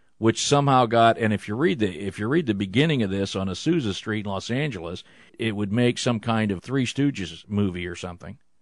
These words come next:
But this crazy Pentecostalism that's floating around,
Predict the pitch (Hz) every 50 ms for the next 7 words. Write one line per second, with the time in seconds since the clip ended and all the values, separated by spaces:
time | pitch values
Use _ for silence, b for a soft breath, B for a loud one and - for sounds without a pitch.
0 | _ _ _ - 113 113 101 120 143 185 196 - - - - - 135 139 160 185
1 | 185 - 196 180 - 175 175 175 170 147 - 156 147 147 147 147 - - 98 90
2 | 90 87 80 98 95 95 98 87 - - - 117 120 139 160 170 165 160 127 98
3 | 82 69 65 73 107